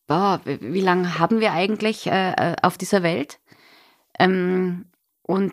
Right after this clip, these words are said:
was mache ich mit meinem Leben?" Das ist natürlich ein Riesengedanke und ich find, das kann schon stressen. Weil man will natürlich irgendwie was machen, was irgendwie was, was bewirkt oder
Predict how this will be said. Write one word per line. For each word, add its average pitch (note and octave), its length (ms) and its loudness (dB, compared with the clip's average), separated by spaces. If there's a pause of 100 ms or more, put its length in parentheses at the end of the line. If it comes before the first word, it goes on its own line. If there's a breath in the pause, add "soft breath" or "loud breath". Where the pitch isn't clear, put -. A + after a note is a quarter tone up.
(140)
was F3+ 240 4
mache - 220 6
ich G3+ 120 -2
mit F#3 100 0
meinem E3+ 300 2
Leben?" A3 480 0 (100)
Das - 240 -2
ist E3+ 160 -8
natürlich F#3+ 380 2
ein E3+ 120 4
Riesengedanke G3 840 2
und F3 220 0 (460 loud breath)
ich - 220 -2
find, G#3 340 2
das - 180 -6
kann F#3+ 220 2
schon G#3+ 160 0
stressen. D#3 580 -4 (540 loud breath)
Weil F3+ 140 6
man F#3+ 200 4
will A3 140 4
natürlich G3+ 440 4
irgendwie G3+ 840 0
was F#3+ 220 2
machen, F#3 320 4
was - 460 -2
irgendwie F3 480 -2 (180)
was, - 320 0
was F3 120 -8
bewirkt F#3+ 680 2
oder E3+ 340 6